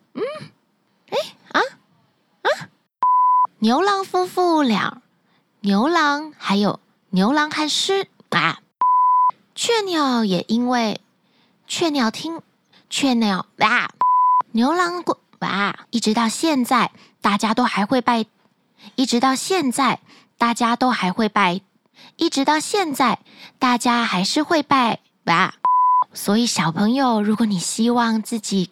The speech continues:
读，所以小朋友，哦，所以原来小朋友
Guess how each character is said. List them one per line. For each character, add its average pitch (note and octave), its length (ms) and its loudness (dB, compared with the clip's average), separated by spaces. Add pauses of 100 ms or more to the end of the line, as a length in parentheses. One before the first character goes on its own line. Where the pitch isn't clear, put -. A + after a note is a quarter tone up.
读， G#3+ 200 0 (600)
所 - 180 -2
以 A#3+ 80 2
小 F3 220 -2
朋 G3+ 200 2
友， C4+ 260 0 (360)
哦， C4+ 420 2 (300)
所 - 220 -2
以 A#3+ 220 2
原 F#3+ 200 2
来 G#3+ 240 2
小 E3 220 -4
朋 G3+ 120 0
友 G#3 160 2